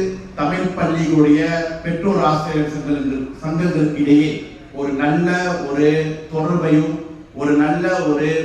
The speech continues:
ஆ, ஆ, நட்-, உறவை ஏற்படுத்திக் கொள்வதற்கு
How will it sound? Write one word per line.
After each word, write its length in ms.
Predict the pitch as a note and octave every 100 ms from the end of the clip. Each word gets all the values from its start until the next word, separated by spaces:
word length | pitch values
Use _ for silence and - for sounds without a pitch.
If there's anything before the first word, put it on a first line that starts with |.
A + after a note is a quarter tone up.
| D#3 - - - -
ஆ, 80 | A2+ G#2+ G#2 G#2 G#2 G#2 - - - - - - -
ஆ, 120 | G#2 G2+ G#2 G#2 G#2 -
நட்-, 260 | C#3+ F3 - -
உறவை 340 | D3+ G#3 G#3 - - D3+
ஏற்படுத்திக் 520 | E3 - D#3 D3+ D3+
கொள்வதற்கு 540 | D3 C#3 C#3+ C#3+ E3